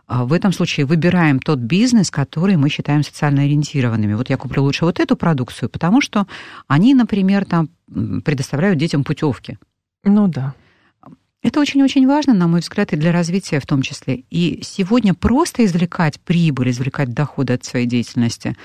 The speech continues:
Speaker 1: м, наверное, никто уже не ставит так задачу в-,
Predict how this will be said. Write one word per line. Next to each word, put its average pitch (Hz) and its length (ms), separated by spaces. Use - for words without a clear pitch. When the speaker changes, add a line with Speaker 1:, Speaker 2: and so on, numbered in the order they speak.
Speaker 1:
м, 147 300
наверное, 208 320
никто 208 260
уже 196 120
не 202 100
ставит 156 500
так - 280
задачу 131 600
в-, 110 80